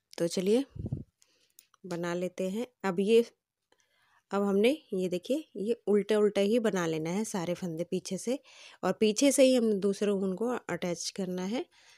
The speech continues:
ताकि फ्रंट पे हमारा सीधी नज़र आए। देखिए,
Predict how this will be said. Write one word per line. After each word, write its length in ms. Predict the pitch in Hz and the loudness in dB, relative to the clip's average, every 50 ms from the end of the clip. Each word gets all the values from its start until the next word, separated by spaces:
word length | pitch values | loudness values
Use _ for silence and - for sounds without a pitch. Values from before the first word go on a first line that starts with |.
| _ _ _ | _ _ _
ताकि 220 | - 185 - - 208 | -6 -6 -4 -4 -4
फ्रंट 280 | 202 202 190 190 185 180 | -2 -2 -4 -4 -2 0
पे 140 | - 202 202 | 0 0 0
हमारा 400 | 202 190 185 175 170 220 294 349 - _ _ _ _ _ _ - - - - - - _ _ _ _ _ _ _ _ _ _ _ _ _ _ _ _ - - | 0 0 -2 -2 -2 -2 -4 -6 -8 _ _ _ _ _ _ -20 -20 -18 -18 -18 -20 _ _ _ _ _ _ _ _ _ _ _ _ _ _ _ _ -10 -10
सीधी 540 | 185 - - - 196 185 180 156 185 190 190 | -10 -10 -8 -6 -4 -4 -4 -2 -4 -4 -4
नज़र 260 | 190 180 170 170 165 | -2 -4 -4 -4 -4
आए। 160 | 165 160 180 180 | -4 -4 -4 -4
देखिए, 380 | 180 170 - - 220 262 - | -6 -8 -6 -6 -8 -8 -6